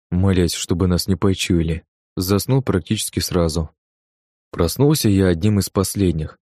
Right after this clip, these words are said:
С кухни шли чудесные ароматы готовящейся еды. Двери комнат были открыты, и оттуда бил солнечный свет и свежий ветер.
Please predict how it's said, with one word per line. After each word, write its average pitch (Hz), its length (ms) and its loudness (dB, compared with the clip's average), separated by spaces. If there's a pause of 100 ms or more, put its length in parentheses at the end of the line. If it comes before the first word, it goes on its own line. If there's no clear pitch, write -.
(120)
С - 100 -14
кухни 123 320 2
шли 120 260 0
чудесные 98 540 0
ароматы 90 420 0
готовящейся 87 680 0
еды. 90 460 0 (340)
Двери 131 300 2
комнат 113 380 0
были 107 240 2
открыты, 82 580 -2 (240)
и 95 40 2
оттуда 113 320 2
бил 117 200 2
солнечный 107 500 0
свет 123 300 0
и 95 40 2
свежий 98 380 0
ветер. 87 420 -2